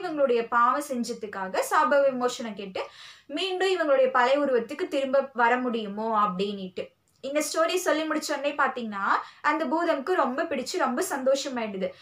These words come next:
"உங்களுடைய வாழ்க்கை கதை கூட ரொம்ப சுவாரஸ்யமா இருக்கு, அதனால நான் உங்களுக்கு கொடுத்த வாக்கு மாதிரி இந்த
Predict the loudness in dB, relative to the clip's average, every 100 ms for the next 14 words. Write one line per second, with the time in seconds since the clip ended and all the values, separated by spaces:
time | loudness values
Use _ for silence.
0 | -18 -6 -4 -2 -2 0 2 4 2 0
1 | -2 0 0 0 0 0 0 0 0 -2
2 | _ 0 4 4 2 0 -2 2 4 4
3 | 0 2 2 2 -2 -2 0 0 0 2
4 | 4 4 2 2 -2 -2 -6 -8 _ -6
5 | -4 0 4 4 2 0 0 0 -2 -4
6 | -2 2 2